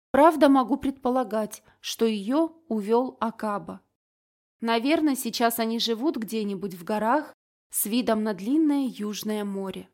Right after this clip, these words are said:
Но не буду рассуждать дальше, а то ещё проговорюсь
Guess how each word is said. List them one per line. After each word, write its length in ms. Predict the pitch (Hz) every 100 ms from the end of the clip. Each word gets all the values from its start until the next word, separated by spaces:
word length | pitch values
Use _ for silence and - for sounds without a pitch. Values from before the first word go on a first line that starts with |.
| _ _ _ _ _
Но 100 | 247
не 140 | 302 349
буду 280 | 302 208
рассуждать 680 | 220 226 - 233 202 220 170
дальше, 520 | 240 285 320 - 190 - _ _ _
а 100 | 226
то 160 | 226 311
ещё 300 | 277 277 262
проговорюсь 840 | 220 185 214 214 214 269 311